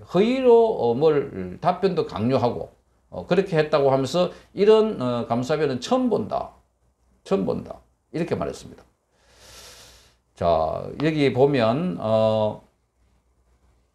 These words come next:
이런 부분들이 나오고 있습니다. 자, 이 유 총장은, 자, 이 칠십사 년 만에, 에, 이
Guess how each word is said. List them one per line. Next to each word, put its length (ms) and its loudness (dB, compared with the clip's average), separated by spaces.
이런 380 4
부분들이 480 2
나오고 300 -2
있습니다. 360 -14
자, 360 -12
이 260 -4
유 460 4
총장은, 680 2
자, 460 -4
이 520 -2
칠십사 720 0
년 180 0
만에, 200 2
에, 260 -10
이 280 -8